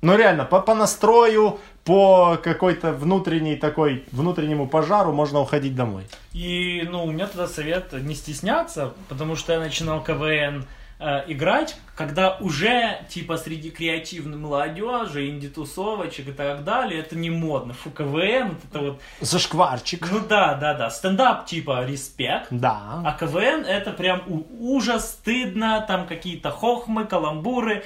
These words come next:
Speaker 2: Ну, у всех, типа, так ассоциировалось, как будто это игра, что это что-то старое, неактуальное и так далее.
Speaker 1: Мгм.
Speaker 2: А,
Speaker 1: То ли дело в стендапах, конечно.
Speaker 2: Ну да, да, там-то
Speaker 1: Свеженько всё.
Speaker 2: Да.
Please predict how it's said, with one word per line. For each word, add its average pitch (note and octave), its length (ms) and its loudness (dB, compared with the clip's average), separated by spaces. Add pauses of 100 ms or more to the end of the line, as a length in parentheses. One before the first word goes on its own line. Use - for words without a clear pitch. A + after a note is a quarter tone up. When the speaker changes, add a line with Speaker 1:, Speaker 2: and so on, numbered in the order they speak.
(160)
Speaker 2:
Ну, C#4 140 2
у G#3+ 40 2
всех, A3+ 300 -2
типа, D#3+ 220 -6
так F3 220 0
ассоциировалось, D#3+ 760 0
как C#3 160 -8
будто C#3+ 240 -4
это C3+ 240 -2
игра, B3+ 200 2
что C#4 140 -8
это D#3+ 100 -4
что-то C#3+ 240 -10
старое, A3 680 0 (220)
неактуальное E3 720 0
и - 20 -8
так C#3+ 200 -8
далее. A2+ 440 -2
Speaker 1:
Мгм. C3+ 300 2
Speaker 2:
А, B2+ 240 -2
Speaker 1:
То G3+ 100 6
ли F3+ 100 6
дело B2+ 200 2
в - 60 -6
стендапах, A#2+ 520 0
конечно. A2+ 340 -4
Speaker 2:
Ну F#3 160 0
да, D#3 260 2
да, C#3 200 -2
там-то C#3 540 -4 (220)
Speaker 1:
Свеженько D#3 560 0
всё. A2 220 -4
Speaker 2:
Да. A#2+ 380 -4